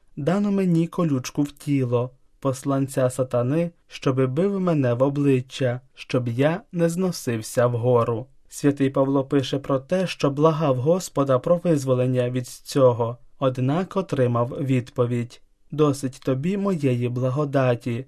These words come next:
бо моя сила виявляється в безсиллі». Сучасні дослідники вважають, що у цьому листі йдеться про якусь постійну недугу святого, яка саме і ставала на перешкоді наверненню деяких осіб,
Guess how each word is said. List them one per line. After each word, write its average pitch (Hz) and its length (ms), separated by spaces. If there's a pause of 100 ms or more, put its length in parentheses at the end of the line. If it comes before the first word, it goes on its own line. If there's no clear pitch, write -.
(280)
бо 131 160
моя 117 400
сила 143 580 (180)
виявляється 135 1040
в 139 160
безсиллі». 120 920 (220)
Сучасні 196 540
дослідники 147 760
вважають, 143 600
що - 240
у 143 100
цьому 135 340
листі 165 720
йдеться 165 560
про 143 180
якусь 143 480
постійну 131 640
недугу 143 600
святого, 143 840 (320)
яка 180 340
саме 156 440
і 165 100
ставала 160 600
на 135 120
перешкоді 147 840
наверненню 143 800
деяких 139 520
осіб, 143 500